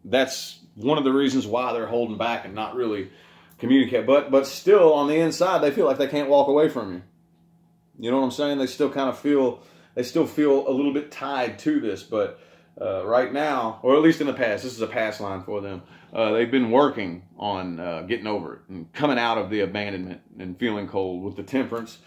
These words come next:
right next to the Five of Pentacles reversed. Um, they're patiently waiting, trying to get over this too. Um, let's clarify a couple of things. What's, uh, what's the Eight of Cups reversed all about?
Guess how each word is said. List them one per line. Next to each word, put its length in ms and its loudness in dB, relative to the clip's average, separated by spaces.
right 280 4
next 280 -4
to 100 -2
the 80 -2
Five 260 -2
of 120 -12
Pentacles 340 -10
reversed. 500 -8
Um, 320 -20
they're 200 0
patiently 480 -2
waiting, 320 2
trying 220 -2
to 60 -6
get 120 -2
over 200 0
this 200 -4
too. 360 -6
Um, 560 2
let's 200 2
clarify 840 0
a 60 -4
couple 300 -4
of 140 -6
things. 840 -2
What's, 540 -10
uh, 280 -2
what's 180 -8
the 100 -6
Eight 80 -2
of 80 -4
Cups 200 -4
reversed 320 0
all 160 4
about? 500 -2